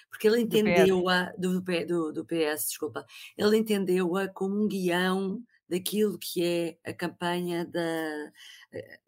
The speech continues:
Speaker 1: que será a campanha do P S nestas eleições. Segundo Jorge Cordeiro, hum, a estratégia de Costa é claramente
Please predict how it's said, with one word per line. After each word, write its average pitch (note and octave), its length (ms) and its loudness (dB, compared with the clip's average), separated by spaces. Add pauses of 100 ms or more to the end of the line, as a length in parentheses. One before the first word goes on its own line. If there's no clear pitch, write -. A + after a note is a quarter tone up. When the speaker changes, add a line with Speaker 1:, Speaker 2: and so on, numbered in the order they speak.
Speaker 1:
que - 60 -4
será F#3 260 2
a F#3+ 60 0
campanha F#3 500 -2
do F#3+ 120 -4
P F3+ 140 -6
S F3+ 280 0
nestas F#3 220 -6
eleições. B2 640 -6 (680)
Segundo F#3+ 1080 0
Jorge D#3+ 320 -4
Cordeiro, C#3+ 720 -6 (800)
hum, D3+ 400 -10 (280)
a E3 40 -6
estratégia F3 680 0
de F3+ 260 -4
Costa D3 720 -2
é D3+ 540 0 (200)
claramente E3+ 880 2